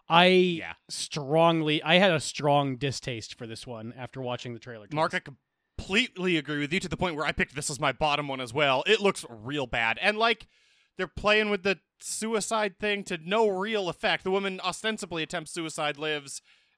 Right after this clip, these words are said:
Speaker 2: and then has an abusive husband, I think is what I'm gathering from this.
Speaker 1: Or the husband. The thing that I was trying to figure out is, is he manipulating her,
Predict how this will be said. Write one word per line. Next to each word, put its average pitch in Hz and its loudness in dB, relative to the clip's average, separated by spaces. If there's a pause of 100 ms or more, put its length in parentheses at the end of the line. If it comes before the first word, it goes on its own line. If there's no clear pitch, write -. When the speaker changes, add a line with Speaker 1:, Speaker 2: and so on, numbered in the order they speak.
(120)
Speaker 2:
and 160 -6
then 160 -2
has 160 0
an 156 -6
abusive 160 -6
husband, 196 -2
I 190 -2
think 208 -6
is 185 -6
what 202 -4
I'm 202 -4
gathering 202 -4
from 214 -8
this. 226 -6
Speaker 1:
Or 208 8
the 185 4
husband. 185 2
The 165 -2
thing 320 2
that 302 2
I 208 6
was 180 -2
trying 208 4
to 160 -4
figure 165 0
out 151 4
is, 139 -4
is 151 -2
he 220 2
manipulating 170 2
her, 151 2